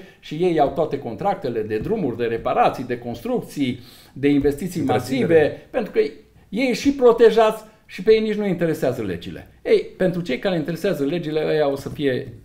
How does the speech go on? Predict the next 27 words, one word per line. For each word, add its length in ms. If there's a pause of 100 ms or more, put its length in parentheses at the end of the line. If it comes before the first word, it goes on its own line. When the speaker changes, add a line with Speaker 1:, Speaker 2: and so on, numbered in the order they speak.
Speaker 1:
interesați 640
să 320
renunțe. 500 (420)
Speaker 2:
Așa 160
e. 140 (800)
Uh, 640 (600)
cei 120
care 160
au 100
participații 500
de 80
douăzeci 220
și 60
cinci 100
la 80
sută 300
într-o 220
firmă 340
nu 120
pot, 420
uh, 80 (200)
avea 200
mai 140
mult 200
de 60
o 60
firmă 680